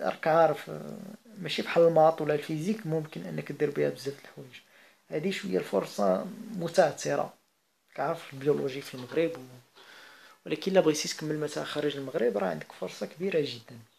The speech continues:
اذا خلينا معكم باش نكملوا لكم واحد القضيه جدًا مهمه، ان، آه، الا خديتي الاجازه في المغرب في اي كليه مغربيه كيكونوا بعض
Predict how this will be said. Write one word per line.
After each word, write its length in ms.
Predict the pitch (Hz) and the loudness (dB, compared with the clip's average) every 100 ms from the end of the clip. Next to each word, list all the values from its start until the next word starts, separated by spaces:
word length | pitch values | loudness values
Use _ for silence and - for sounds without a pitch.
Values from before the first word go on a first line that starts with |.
| _ _ _ _ _ | _ _ _ _ _
اذا 440 | 190 185 190 165 156 | 2 4 4 2 0
خلينا 440 | - 170 170 165 151 147 139 | -2 -6 0 2 2 -2 -8
معكم 360 | 135 139 139 160 | -8 -8 -8 -6
باش 180 | 147 - | -6 -6
نكملوا 400 | 143 143 139 139 | -8 -8 -4 -4
لكم 240 | 139 147 | -6 -12
واحد 140 | 143 - | -12 -14
القضيه 520 | - - 139 131 127 123 | -18 -18 -16 -10 -10 -10
جدًا 220 | 120 139 | -10 -12
مهمه، 440 | 135 110 127 165 220 _ _ _ _ _ _ _ _ _ _ _ _ - - - | -10 -14 -12 -12 -14 _ _ _ _ _ _ _ _ _ _ _ _ -20 -18 -2
ان، 220 | 180 170 | 2 6
آه، 300 | 185 240 - - 151 156 156 151 147 156 - 87 87 82 80 60 - - - | 10 10 8 4 6 8 8 8 6 4 -2 -4 -4 -4 -4 -8 -8 -10 -6
الا 220 | 160 165 | 4 4
خديتي 360 | - - 170 160 | 4 0 0 0
الاجازه 480 | 175 139 185 170 | 0 2 4 6
في 140 | 170 - | 4 4
المغرب 320 | 131 123 151 | -2 4 4
في 480 | 151 - - - - - | 4 -4 -8 -6 0 10
اي 140 | 226 | 10
كليه 400 | 214 190 180 165 | 10 6 8 8
مغربيه 600 | 160 123 143 135 143 262 - - - - | 8 6 4 4 6 4 4 -14 -16 -12
كيكونوا 340 | - 175 185 214 | -4 -2 2 4
بعض 220 | 208 151 | 6 6